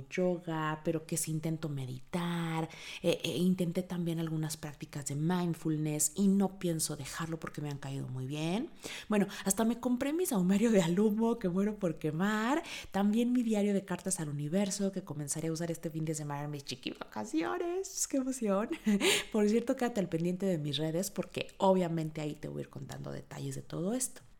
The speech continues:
Como ves, el tema me llega. Me llega y,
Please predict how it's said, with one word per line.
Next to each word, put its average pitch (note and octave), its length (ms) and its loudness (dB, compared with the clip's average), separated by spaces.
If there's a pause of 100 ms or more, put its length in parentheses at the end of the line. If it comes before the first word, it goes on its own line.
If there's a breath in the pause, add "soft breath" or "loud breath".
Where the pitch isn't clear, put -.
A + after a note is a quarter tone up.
(1040)
Como D#4+ 220 4
ves, G#4+ 160 4
el G4+ 100 -2
tema G#3 220 0
me D3+ 140 -2
llega. - 340 -12 (480)
Me F#3+ 240 6
llega C4+ 600 6
y, G3+ 220 8